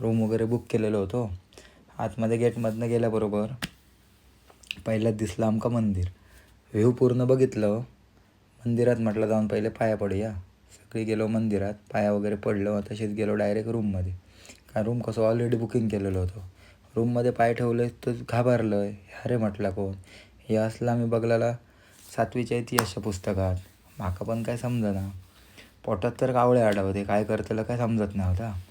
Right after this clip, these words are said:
मग काय झालं, एक जंगल सफारी रूम होतो, तो गेलो बघू. तो म्हटला बघूया, कारण हे जंगल सफारी रूम हे खूप फेमस होतो. बघितलं तर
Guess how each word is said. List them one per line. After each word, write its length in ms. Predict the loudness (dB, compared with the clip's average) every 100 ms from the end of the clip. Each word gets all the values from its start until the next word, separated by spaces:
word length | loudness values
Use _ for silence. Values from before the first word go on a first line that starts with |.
| -20 -20 -20 _ _ -4
मग 120 | -4 -2
काय 160 | 0
झालं, 180 | 0 2
एक 160 | 0 2
जंगल 320 | 2 2 2
सफारी 340 | 0 0 2
रूम 180 | 2 2
होतो, 300 | 0 -2 -4 -6 -8 -2
तो 100 | 2
गेलो 260 | 4 2
बघू. 280 | 0 -2 -2 -6 -14 _ _ -20 _ -20 -20 -16 -6
तो 60 | -2
म्हटला 280 | 0 0
बघूया, 400 | -2 0 0 0
कारण 320 | 0 -2 -4 -4 -10 -20 -20 -20 -20 _ _ _ _ _ _ _ -20 -8
हे 280 | -4 -2 -2
जंगल 280 | 0 0 -2
सफारी 280 | -4 -4
रूम 200 | -2 -2
हे 80 | -2
खूप 240 | -2 -6 -2
फेमस 300 | -2 -2 -4
होतो. 220 | -6 -8 -12 -20 -20 -20 -20 _ -6
बघितलं 460 | -4 -4 -4 -4 -4
तर 140 | -4